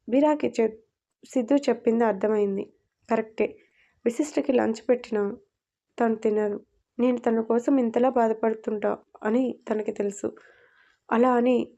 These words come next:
తను తినకపోతే నేను బాధపడతానని తెలుసు. "ఏమో, ఒకవేళ ఫుడ్ పెడితే" అనుకుంటూ ఆలోచిస్తూనే ఉన్నాడు. విలియమ్స్ కారు ఆపి, "దిగండి" అన్నాడు. సిద్ధు,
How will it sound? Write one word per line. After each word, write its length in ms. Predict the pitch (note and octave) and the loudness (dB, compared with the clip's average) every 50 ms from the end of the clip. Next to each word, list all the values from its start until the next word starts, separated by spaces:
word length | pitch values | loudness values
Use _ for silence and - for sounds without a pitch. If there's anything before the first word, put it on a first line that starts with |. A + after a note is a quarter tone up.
| _ _ - | _ _ -6
తను 120 | A#3+ A#3+ A#3+ | -4 -4 -2
తినకపోతే 840 | A#3+ - A#3 A#3 A#3+ C#4 C4+ C#4 C4+ B3 B3+ A#3 A3 A3 - - _ _ - | 0 2 2 2 2 0 0 0 0 0 2 0 0 0 -2 -6 _ _ 0
నేను 220 | A3+ A#3 A#3 A3+ | 0 2 2 2
బాధపడతానని 800 | G#3+ G#3+ G#3+ G#3+ A3 A3 B3 A#3+ A#3+ - A#3 A3+ A3 G#3+ G#3+ G#3+ | 2 2 0 0 0 0 0 0 2 2 0 0 0 0 -2 -2
తెలుసు. 440 | A3 A#3 A3 G#3+ G#3+ - - - - _ _ _ _ _ _ _ _ _ _ - A3+ | 0 0 0 0 -2 -10 -14 -14 -14 _ _ _ _ _ _ _ _ _ _ -2 0
"ఏమో, 420 | A3 A3 A3+ C4 C#4+ - - - _ - | 2 2 4 2 2 0 -2 -6 _ -6
ఒకవేళ 360 | - A3+ - A3 A3+ A#3 A#3+ | -4 -2 0 2 2 2 2
ఫుడ్ 360 | B3 B3 B3 A#3 G#3+ A3 - - | 2 0 0 -2 -2 -2 0 2
పెడితే" 420 | B3 A#3 A#3 A#3+ C#4 D4 D4 - - _ _ _ _ _ _ _ _ - - | 2 2 2 2 0 0 0 -2 -10 _ _ _ _ _ _ _ _ -4 0
అనుకుంటూ 640 | A3 A3+ A3 - A3 G#3 G#3 A3+ A3+ A3 - - - - | 0 0 2 0 -2 -2 2 2 2 2 0 -2 -6 -6
ఆలోచిస్తూనే 720 | G#3 G#3+ A3 B3+ D4 D4 - B3+ - - - A#3 A3+ A#3 A3+ | -4 0 0 0 0 0 -2 -6 -4 -2 -2 0 2 2 2
ఉన్నాడు. 460 | A3 G#3+ G#3 G#3 G#3 G3+ G3+ G#3 - - _ _ _ - - | 2 0 0 -2 -2 -4 -4 -6 -10 -12 _ _ _ -10 -4
విలియమ్స్ 380 | G#3+ A#3+ D4 D#4+ D#4 D#4 - | 0 2 4 4 4 2 -2
కారు 280 | - - A3+ G#3+ A3 A3 | -2 0 0 2 2 2
ఆపి, 360 | G#3+ G#3+ G#3+ - G#3+ G#3 - - | 2 0 -2 -2 -4 -4 -2 0
"దిగండి" 420 | G3+ A3+ - B3 B3+ C4+ C#4 C4+ | 0 0 2 2 2 4 4 4
అన్నాడు. 460 | B3 A#3 A3 G#3 G#3 G3+ G3 - - - _ _ _ _ _ _ _ - | 4 2 2 0 -2 -4 -4 -6 -8 -12 _ _ _ _ _ _ _ -4
సిద్ధు, 400 | - A#3+ A3+ G#3 A#3 - - - | -4 -2 0 0 0 0 0 -2